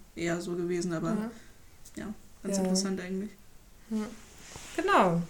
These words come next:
Speaker 2: also sollte man auf jeden Fall nicht vergessen, diese Menschen.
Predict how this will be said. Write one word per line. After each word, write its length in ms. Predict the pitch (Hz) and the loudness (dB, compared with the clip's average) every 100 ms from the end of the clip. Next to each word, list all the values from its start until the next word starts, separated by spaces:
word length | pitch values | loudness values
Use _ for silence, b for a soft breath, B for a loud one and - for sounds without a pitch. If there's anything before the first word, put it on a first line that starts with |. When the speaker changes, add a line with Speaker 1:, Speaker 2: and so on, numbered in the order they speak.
| - | -2
Speaker 2:
also 260 | 208 202 226 | 0 4 4
sollte 360 | 214 233 233 233 | 4 2 2 2
man 160 | 220 | 4
auf 180 | 202 196 | 2 0
jeden 180 | 220 214 | 0 0
Fall 280 | 208 196 190 | 0 -2 0
nicht 280 | 208 - - | 0 -4 -8
vergessen, 560 | 185 175 180 - 170 | -8 -4 -2 0 0
diese 240 | 165 165 160 | 0 0 0
Menschen. 600 | 151 156 156 - 233 | 0 0 0 0 0